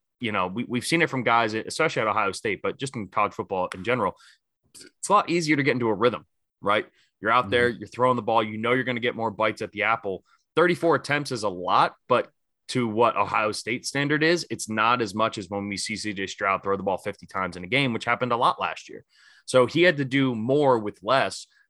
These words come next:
Speaker 1: because he didn't have his wide receivers and because they were kinda changing up the game plan for ho-, how they wanted to end up winning this game. They executed it flawlessly in the second half.
Speaker 2: Yeah, I think,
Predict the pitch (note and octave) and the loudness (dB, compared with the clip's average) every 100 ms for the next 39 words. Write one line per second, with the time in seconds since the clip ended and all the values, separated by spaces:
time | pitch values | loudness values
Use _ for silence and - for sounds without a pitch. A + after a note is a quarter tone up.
0 | - A2 D#3 D3 C#3+ B2+ A#2 A2 F#2 G2+ | -14 -2 0 2 0 0 0 -2 -2 0
1 | G2 F#2+ - G#2 F#2 F#2 - G#2 G2+ C3 | 0 -2 -6 -6 -4 -6 -6 -8 -2 0
2 | B2 A2+ G#2+ F#2+ A2+ G2 - A2+ G2+ G#2 | 2 2 -2 -2 -6 -6 -6 -6 -4 -4
3 | G2 G2 G#2 C3 C3 G#2 G2 F#2+ G2 F#2+ | -6 -6 -4 -4 -2 -2 -2 -4 -4 -6
4 | - - G#2+ G#2 G2+ F#2+ F2+ G2 F#2 G2 | -6 -2 0 0 -2 -4 -6 -6 -6 -6
5 | F#2+ F#2 - A#2 C3 G2 F#2 G2 A#2 - | -6 -8 -4 -2 -2 -2 -2 -2 -2 -4
6 | A2 A#2+ G#2+ G2 - _ - A2 B2 G2+ | -8 -4 -4 -4 -8 _ -4 0 0 0
7 | - F#2 F2 F2 F2 - F2+ F2 - _ | -6 -8 -8 -8 -10 -10 -10 -10 -10 _
8 | _ _ _ _ _ _ _ _ _ _ | _ _ _ _ _ _ _ _ _ _
9 | _ _ _ _ _ _ _ _ _ _ | _ _ _ _ _ _ _ _ _ _
10 | B2 A2+ A2+ E3+ C#3+ - | 6 8 8 8 6 4